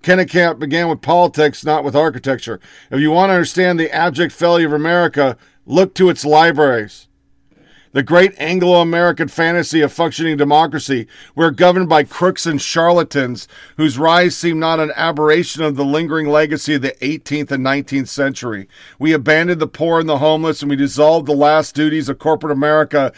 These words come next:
to the well-being of the people for whom it derives its existence, its labor and its profits. The moment this socialist thing broke,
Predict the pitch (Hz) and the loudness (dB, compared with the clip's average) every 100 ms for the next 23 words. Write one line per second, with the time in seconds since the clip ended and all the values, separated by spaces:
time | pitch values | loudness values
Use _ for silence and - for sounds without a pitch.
0 | - - - 151 151 151 165 151 139 160 | -14 -14 -4 0 2 4 2 2 0 0
1 | 160 156 139 139 151 160 160 151 143 123 | 0 -2 -4 -4 -4 -2 -2 -4 -2 -2
2 | 151 156 135 135 139 147 156 123 127 139 | -2 -2 -4 -2 2 2 2 -2 -6 -6
3 | 127 151 - 135 110 - 123 147 160 165 | -4 -4 -4 -8 -8 -12 0 2 2 0
4 | 156 143 - - 135 131 - 107 - - | -2 -4 -8 -6 -2 -2 -4 -12 -14 -20
5 | _ _ _ _ _ _ _ _ _ _ | _ _ _ _ _ _ _ _ _ _
6 | _ _ _ _ _ _ - _ _ _ | _ _ _ _ _ _ -20 _ _ _
7 | _ 165 143 165 202 277 349 294 - - | _ -6 0 4 6 8 6 4 0 -20
8 | - _ _ _ 143 185 190 - - _ | -20 _ _ _ 4 4 4 -2 -18 _
9 | - - 233 233 170 175 - 175 156 139 | -6 4 4 4 2 0 0 0 0 -2
10 | - - 175 190 160 - | -8 0 6 8 6 2